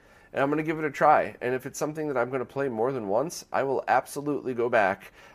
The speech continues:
uh, and support the developer with whatever I feel like. Um, and, you know, no disrespect, if it's a cool game that was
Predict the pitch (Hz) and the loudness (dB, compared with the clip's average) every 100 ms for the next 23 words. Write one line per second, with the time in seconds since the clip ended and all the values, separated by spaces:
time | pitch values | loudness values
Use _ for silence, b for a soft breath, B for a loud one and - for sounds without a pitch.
0 | B 98 85 104 - 95 113 104 98 98 | B 2 2 0 -6 -2 0 0 -4 -2
1 | 104 101 95 101 95 98 - 78 98 95 | 0 0 0 -2 -2 -4 -4 -4 -2 0
2 | 90 95 98 92 71 57 - - B B | -2 -2 -4 -4 -4 -8 -12 -20 B B
3 | B 98 104 107 - 143 170 160 - 156 | B 0 2 0 0 4 4 0 -2 0
4 | 160 104 147 151 151 131 - 147 143 110 | 0 2 0 0 -4 -6 0 0 0 -6
5 | 92 - - 143 131 120 139 156 110 - | -10 -12 -2 0 2 2 0 0 -2 -2
6 | - 107 110 | -14 -14 -14